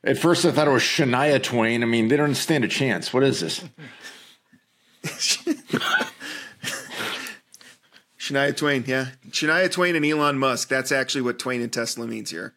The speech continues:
Speaker 1: That, now that's a
Speaker 2: So,
Speaker 1: bromance right there.
Speaker 2: yeah. <laughs> There we go. All right. Yeah, I agree. Obi-Wan and Anakin. Hey, I've been watching the Clone Wars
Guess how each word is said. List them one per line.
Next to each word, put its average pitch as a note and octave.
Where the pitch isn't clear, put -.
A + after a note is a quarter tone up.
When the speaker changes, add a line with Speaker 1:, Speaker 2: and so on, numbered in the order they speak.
Speaker 1:
That, G#2+
now G#2+
that's A#2
a A2
Speaker 2:
So, E2+
Speaker 1:
bromance F#2+
right F2+
there. F#2
Speaker 2:
yeah. -
<laughs> -
There C#3+
we B2+
go. B2
All C#3+
right. D3+
Yeah, E3+
I E3+
agree. D3+
Obi-Wan D#3+
and C#3+
Anakin. C#3+
Hey, F#3
I've G3
been A#3+
watching D#3+
the B2
Clone C#3
Wars D#3+